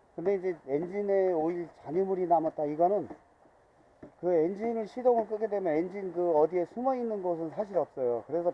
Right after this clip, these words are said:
벽에, 벽에 묻어 있는 거하고 다 흘러내리는 것들로만 다 돼 있기 때문에 그 잔유물이 크게 뭐 카본이 이렇게 잔뜩 껴 있는 거 아니고는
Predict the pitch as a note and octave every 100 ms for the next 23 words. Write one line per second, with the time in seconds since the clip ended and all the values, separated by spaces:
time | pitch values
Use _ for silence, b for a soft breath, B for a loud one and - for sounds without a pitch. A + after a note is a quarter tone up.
0 | - D3+ E3+ F#3+ C3 - - - _ _
1 | - - - - D3+ F3+ G3+ D#3+ D3 F3+
2 | F3+ F3 E3 D#3 D#3 D3 F3 D#3+ - -
3 | - - D#3+ E3+ B3 A#3 D3 D3+ F3 F3+
4 | E3+ D#3+ D3+ - D#3 D3 C#3+ C#3 C#3 C#3
5 | C3 B2+ B2+ - C3 C3 B2+ - B2+ D#3+
6 | D#3 - _ _ _ - - - _ _
7 | _ _ _ _ _ _ _ _ _ _
8 | - D3+ D3 C#3 - - D#4 G#4 G4 F#4
9 | - G#3 G3 E3+ D3 C#3+ - A#3+ A#3+ A#3
10 | G#3+ G3 F3+ E3 D#3+ D#3+ - D3+ F#3 E3+
11 | G3+ G3+ F#3 E3+ D#3 D3 C3 A#2 D3 C#3
12 | D3 C#3+